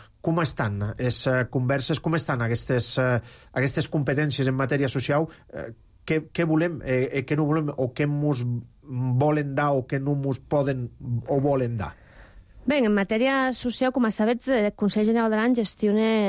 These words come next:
Speaker 2: de manera conjunta tant l'airau sanitari com el social, a diferència d'això que passa en la Generalitat, eh, cau corrent que, diguem-ne, complica en xunyau més tot hagués, eh, eh, et de, des traspassi. E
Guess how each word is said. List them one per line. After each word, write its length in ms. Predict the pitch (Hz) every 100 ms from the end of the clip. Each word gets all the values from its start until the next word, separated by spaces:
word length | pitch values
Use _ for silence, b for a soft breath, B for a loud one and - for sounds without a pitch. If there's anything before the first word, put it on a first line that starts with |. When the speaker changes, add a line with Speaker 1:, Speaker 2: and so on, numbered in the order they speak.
| 185
Speaker 2:
de 120 | 180 175 170 175
manera 300 | 180 185 185
conjunta 380 | 190 180 180 196
tant 140 | 180
l'airau 320 | 175 170 170 170
sanitari 480 | 185 180 180 180 190
com 140 | 185 170
el 60 | -
social, 460 | 170 - 226 202
a 20 |
diferència 560 | 175 165 165 170 170 175
d'això 320 | 170 - 175
que 160 | - 175
passa 320 | 170 165 175
en 560 | 170 165 170 170 175 175
la 60 |
Generalitat, 720 | 170 170 170 170 - 196 208 -
eh, 220 | - 175
cau 160 | 180 170
corrent 240 | 185 185
que, 220 | 196 185 - - -
diguem-ne, 640 | 190 185 185 185 190 -
complica 480 | - 196 202 240 208
en 80 | 180
xunyau 320 | - 180 175
més 240 | 185 185
tot 240 | - 175 175
hagués, 240 | 170 165
eh, 160 | 170 165 165 165 170
eh, 160 | - 165 - 175
et 100 | 170
de, 160 | 175 170 -
des 160 | 170 -
traspassi. 540 | 165 - 160 156 - B B B
E 80 | B